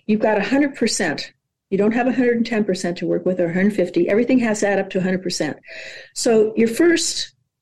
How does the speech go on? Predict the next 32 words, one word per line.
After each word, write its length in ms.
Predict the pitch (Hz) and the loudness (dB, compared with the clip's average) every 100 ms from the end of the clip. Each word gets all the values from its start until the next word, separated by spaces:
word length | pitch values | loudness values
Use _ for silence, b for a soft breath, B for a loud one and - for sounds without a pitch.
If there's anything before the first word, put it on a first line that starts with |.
| _ - | _ 2
big 160 | 233 233 | 4 6
ingredient 460 | 214 214 208 196 | 6 6 6 4
is 120 | 180 | 2
gonna 140 | 202 185 | 2 4
be 120 | 175 | 4
water. 500 | 175 160 160 - - _ _ _ _ - | 2 0 0 -4 -8 _ _ _ _ -2
The 80 | 196 | 2
reason 300 | 247 302 285 | 2 4 4
why 100 | 226 | 4
you 140 | 214 | 4
see 200 | 208 - | 4 4
it 200 | 190 - | 2 2
first, 400 | 202 185 - - | 0 0 -4 0
listed 320 | 208 208 185 | 2 2 0
first 260 | - 180 180 | 0 0 0
is 100 | 202 | -2
because 320 | 196 190 185 | -2 -2 0
about 240 | 190 196 - | 0 -2 -2
fifty 220 | 262 240 | -2 -2
percent 320 | - 202 202 | -2 -2 -2
or 80 | 180 | 0
more 140 | 185 | 2
of 80 | 180 | 0
your 80 | 170 | 0
formulation 580 | 180 175 170 170 165 170 | -4 -4 0 -2 -2 -2
is 160 | 160 185 | -2 0
water. 220 | 175 156 | 0 0
You 120 | 151 | -4
can't 300 | - 226 233 | -4 -6 -2
bake 160 | 247 214 | -2 0
a 60 | |
cake 420 | 208 226 156 - | -2 -2 -2 -4